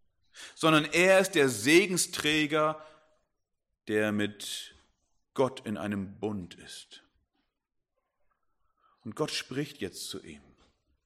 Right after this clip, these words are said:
„Jakob, Jakob.“ Eine ganz persönliche Anrede. Es kommt ein paar Mal vor übrigens in der Bibel, ich glaube etwa fünfzehn Mal, dass Gott eine Person zweimal mit Vornamen anspricht.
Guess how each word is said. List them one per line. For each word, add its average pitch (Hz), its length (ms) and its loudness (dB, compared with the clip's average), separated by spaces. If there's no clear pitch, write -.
„Jakob, 113 720 -4
Jakob.“ 104 720 -8
Eine - 100 -20
ganz 107 220 -8
persönliche 98 680 -4
Anrede. 85 480 -12
Es - 120 -20
kommt 147 180 -6
ein - 20 -12
paar 151 160 0
Mal 131 160 -2
vor 127 260 -4
übrigens 98 280 -6
in 90 80 -8
der 85 80 -6
Bibel, 80 260 -10
ich 76 80 -16
glaube 113 260 -8
etwa 107 220 -6
fünfzehn 135 480 -8
Mal, 92 360 -4
dass - 340 -10
Gott 135 340 -2
eine 117 200 -6
Person 120 760 -2
zweimal 127 580 2
mit 113 140 -4
Vornamen 101 500 -2
anspricht. - 640 -18